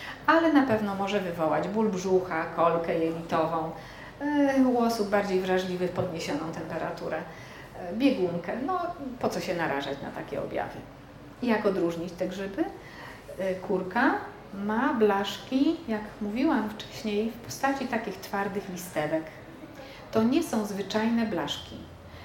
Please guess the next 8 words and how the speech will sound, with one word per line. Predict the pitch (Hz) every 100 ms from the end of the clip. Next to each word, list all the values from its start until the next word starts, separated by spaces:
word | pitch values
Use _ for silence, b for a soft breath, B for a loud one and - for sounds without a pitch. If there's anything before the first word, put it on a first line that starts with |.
| B B B -
Blaszkę, | 190 294 370 - 139 - - -
taką | 208 - 208 196
jak | 196 190 196 -
jest | 208 202 196
u |
lisówki, | 208 208 330 320 - - - B B -
można | 330 320 294
tak | 262 254